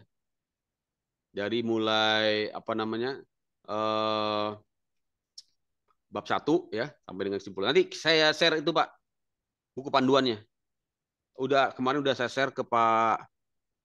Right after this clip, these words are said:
Pak Irham ya. Nanti dibaca. Bikin pertemuan berikutnya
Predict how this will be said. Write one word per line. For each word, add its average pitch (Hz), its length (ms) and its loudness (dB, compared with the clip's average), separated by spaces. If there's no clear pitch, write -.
Pak 113 80 -2
Irham 127 240 0
ya. 110 160 -2
Nanti - 240 -14
dibaca. 101 320 -4
Bikin 156 480 2
pertemuan 135 320 2
berikutnya 139 480 0